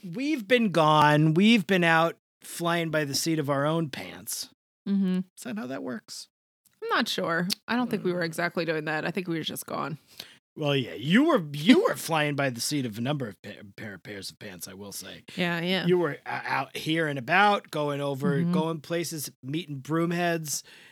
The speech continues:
Speaker 1: having
Speaker 2: Oh my God. I had
Speaker 1: drinks,
Speaker 2: adventures. It was
Speaker 1: having
Speaker 2: amazing.
Speaker 1: adventures, staying in Airbnbs.
Speaker 2: Mm-hmm.
Speaker 1: You know, being in this state, that state, this
Speaker 2: Yeah.
Speaker 1: city, that city, trailblazing, jet setting.
Speaker 2: I,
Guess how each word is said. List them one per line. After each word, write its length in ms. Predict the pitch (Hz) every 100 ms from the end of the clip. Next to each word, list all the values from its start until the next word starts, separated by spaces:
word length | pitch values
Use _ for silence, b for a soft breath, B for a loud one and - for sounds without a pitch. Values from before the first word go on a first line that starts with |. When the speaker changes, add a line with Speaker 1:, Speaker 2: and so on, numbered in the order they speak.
| B _ -
Speaker 1:
having 420 | 160 165 156 196
Speaker 2:
Oh 60 | 196
my 160 | 170
God. 440 | 180 190 185 180 - 233
I 40 |
had 200 | 247 226
Speaker 1:
drinks, 120 | 185 165
Speaker 2:
adventures. 680 | 208 226 277 247 247 233 - -
It 60 |
was 140 | 175 165
Speaker 1:
having 260 | 165 175 170
Speaker 2:
amazing. 260 | 160 160
Speaker 1:
adventures, 960 | 170 165 175 - 165 160 160 151 - - _
staying 480 | - - 170 175 165
in 200 | 147 143
Airbnbs. 1400 | 135 156 170 165 170 165 165 170 165 170 170 160 - - _ _ _ -
Speaker 2:
Mm-hmm. 340 | 190 185 185 190 _ _ _ _ _ _ _
Speaker 1:
You 180 | 139 139
know, 420 | 151 165 165 156 165
being 280 | 165 160
in 260 | 156 143 139
this 200 | 160 165
state, 420 | - 170 170 175 -
that 240 | 165 170
state, 400 | - 170 170 - -
this 140 | 175
Speaker 2:
Yeah. 140 | 202
Speaker 1:
city, 220 | 233 190 147
that 260 | 156 165
city, 280 | - 165 160
trailblazing, 720 | - 220 269 180 123 113 -
jet 300 | - 208 -
setting. 220 | - 190
Speaker 2:
I, 180 | 214 220